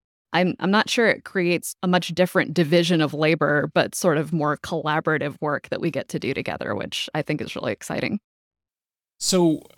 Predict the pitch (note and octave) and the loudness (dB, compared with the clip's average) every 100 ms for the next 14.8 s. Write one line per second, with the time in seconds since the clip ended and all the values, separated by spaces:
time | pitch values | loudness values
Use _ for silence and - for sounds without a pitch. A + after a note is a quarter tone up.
0 | _ - G3+ A3 C4+ G#3 F#3+ D3 - - | _ -2 0 2 2 2 4 4 4 0
1 | - - D3 C#3 B2 - B2+ A#2 A2 G#2+ | -2 2 4 4 2 2 4 6 4 2
2 | - - - - - B2 A#2 - - - | -2 -14 -18 -4 4 4 4 -2 -4 2
3 | B2+ A2+ G#2+ A#2 G2+ - - G#2+ - B2 | 4 6 4 2 0 -4 -6 -6 0 4
4 | A2 G2+ F2+ F#2+ - - - - C3 C#3+ | 4 4 0 -2 -2 -4 -6 -2 4 6
5 | C3+ C3+ C#3+ C3+ C#3+ C3 B2+ A#2+ - C3 | 8 6 6 4 4 6 4 2 0 4
6 | B2 A#2 A2+ - - - - C#3 B2 B2 | 4 4 2 -2 -16 -12 2 4 6 4
7 | A#2 B2+ A2+ G#2 A2 A#2 B2+ A2+ B2+ A#2 | 4 4 2 2 0 0 2 2 2 4
8 | A#2 A2 A2 B2+ B2 A#2 A2+ A2+ G#2+ - | 4 4 2 2 4 4 4 2 0 -6
9 | - C3 A#2+ A2 G#2 A#2+ A#2 A#2+ - A2+ | 0 2 4 2 2 4 2 0 -2 -2
10 | G#2+ A2 - A#2+ A#2+ - A#2+ B2+ C#3 B2+ | -2 0 2 4 4 2 2 2 4 2
11 | - C3 C3 C3+ B2 C3 A2+ A#2+ - C3 | 4 2 2 0 2 2 2 -2 -2 0
12 | B2+ - D3 C#3+ C#3 A#2 G#2+ G#2+ G#2+ G#2+ | -2 0 -2 0 0 2 2 2 0 0
13 | A2 A#2+ A2 G#2+ A#2 G#2+ G2+ - A#2 B2 | 0 2 0 0 0 0 0 -4 -2 2
14 | A2 G#2 A#2+ A#2+ - B2+ C3 E3 | 4 4 2 0 0 0 0 -2